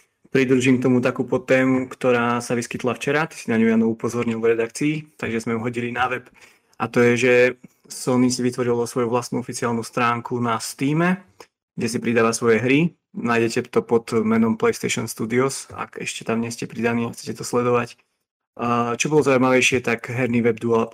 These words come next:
Shockers upozornil na to, že aj napriek tomu, že tam majú zaregistrovaných štyridsaťjeden produktov, tak keď si nalistujete zoznam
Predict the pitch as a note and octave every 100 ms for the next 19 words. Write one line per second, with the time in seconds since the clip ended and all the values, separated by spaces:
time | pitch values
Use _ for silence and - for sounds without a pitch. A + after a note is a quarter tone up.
0 | - - B2 B2 A2+ A#2+ - A#2 A#2 A#2
1 | A2+ A2 G#2+ G#2+ - E3 G3 - - -
2 | _ _ A#2+ A#2 - - _ - C3 B2+
3 | B2 C3+ C3 C#3 - C3+ C3 C3 B2+ B2
4 | A#2+ A#2+ A2+ - - B2+ B2 - B2 A#2+
5 | A2+ - C#3 C3 C#3 C3+ C3 A#2 A#2 B2
6 | B2+ F#3 F#3+ C#3 - - A#2+ A2 - -
7 | B2 B2 B2 - B2+ B2+ C3+ A#2+ A#2 A2
8 | A2+ A2+